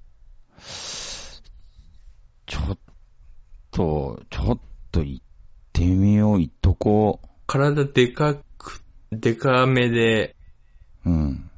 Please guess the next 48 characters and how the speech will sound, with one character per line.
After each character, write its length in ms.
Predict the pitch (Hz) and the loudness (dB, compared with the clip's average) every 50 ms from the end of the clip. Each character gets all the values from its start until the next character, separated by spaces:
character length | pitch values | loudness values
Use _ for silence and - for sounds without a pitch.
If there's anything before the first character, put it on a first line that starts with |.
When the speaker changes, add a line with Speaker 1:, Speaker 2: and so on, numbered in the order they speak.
| - - - - _ _ | -20 -20 -20 -20 _ _
Speaker 2:
太 280 | - - - - 311 381 | -16 -12 -4 0 0 2
っ 20 | - - - - - - - - | 4 4 4 4 4 2 0 0
て 100 | - 92 | 0 0
る 80 | 82 76 | 0 0
っ 20 | |
て 200 | - - - - | -2 -4 -4 -4
こ 60 | 80 | -2
と 80 | 80 82 | -2 -2
じ 60 | 80 | -2
ゃ 20 | 78 | 0
な 60 | 76 | 0
い 40 | 76 | 0
で 60 | - | 2
す。 60 | - - | 2 2
が 140 | - 104 110 | 2 2 0
っ 20 | |
し 380 | - - - - - - 160 170 | -2 -4 -6 -6 -4 -4 -2 -2
り、 280 | 175 160 143 - - - - - | -2 -2 -4 -6 -8 -14 -20 -6
が 140 | - - 127 | -4 -2 -2
っ 40 | 123 | -2
し 280 | - - - - 160 156 | -4 -6 -4 -2 0 0
り 120 | 160 160 | 0 2
ぐ 120 | 151 165 156 | 2 2 2
ら 140 | 127 80 71 | 2 2 0
い 40 | |
の 80 | 73 - | -2 -6
体 220 | - - 87 78 | -6 -6 -6 -6
型 100 | 76 - - 82 78 76 76 | -6 -6 -6 -6 -6 -6 -6
で。 320 | 82 76 73 71 - - - - - - - _ _ _ - - _ _ - - | -6 -4 -4 -6 -6 -8 -14 -20 -20 -20 -20 _ _ _ -20 -20 _ _ -18 -6
Speaker 1:
え 100 | - 95 | -2 0
え、 160 | 90 80 - - | 0 0 0 -2
え 40 | 76 | -2
え。 20 | 71 | -2
Speaker 2:
ま 340 | 151 190 180 104 78 - - | 0 2 2 2 0 -2 -4
あ、 60 | - - - | -10 -10 -4
太 200 | - - - 392 | -2 0 2 2
っ 20 | - - - - - - - - | 0 0 0 2 4 4 4 6
て 100 | 127 104 | 4 4
る 180 | 87 80 - - | 4 2 2 4
っ 40 | - | 4
ち 120 | - 85 | 4 4
ゃ 20 | |
太 180 | - - - 104 | 2 2 0 0
っ 20 | |
て 260 | - - - - - 80 | 0 0 -2 -2 -2 -2
る 140 | 73 78 | -2 -2
け 140 | - - 78 | -2 -4 -2
ど、 320 | 76 71 67 64 - - | -2 -2 -4 -4 -6 -10